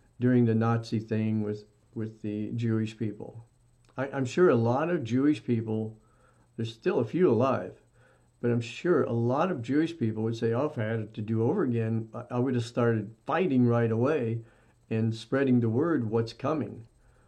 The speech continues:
Um, you know, when they're putting us in these little controlled areas in town, it's not for our own good.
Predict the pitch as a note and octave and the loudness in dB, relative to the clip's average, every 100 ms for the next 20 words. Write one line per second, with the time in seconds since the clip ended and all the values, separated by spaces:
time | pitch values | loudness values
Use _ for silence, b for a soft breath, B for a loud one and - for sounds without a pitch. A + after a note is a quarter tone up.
0 | b _ - G#2 G#2 G2+ - C3 A2+ A2 | b _ -8 -4 -4 -4 -6 -4 -2 0
1 | B2 A2+ A2+ C#3 C#3 B2+ A2+ B2 A#2+ A#2 | 2 2 0 0 2 2 2 2 4 2
2 | A2 B2+ C3 A2+ - - _ _ - B2+ | 2 2 4 2 -2 -12 _ _ -2 0
3 | A#2 C#3 C#3+ C3 B2 D3 C#3 A#2+ A2 A2+ | 2 4 4 4 4 2 2 2 0 -2
4 | A2 A2 C#3 D3 C3 A2+ A2+ - b b | -2 -2 -2 0 0 0 -2 -6 b b
5 | b b b b - A#2 A2+ - B2 D#3 | b b b b -6 -4 -2 -4 -4 -2
6 | - D#3 C3+ C3 B2+ A#2+ D3+ F3+ G2+ G2 | 0 0 4 6 6 4 2 0 -2 -8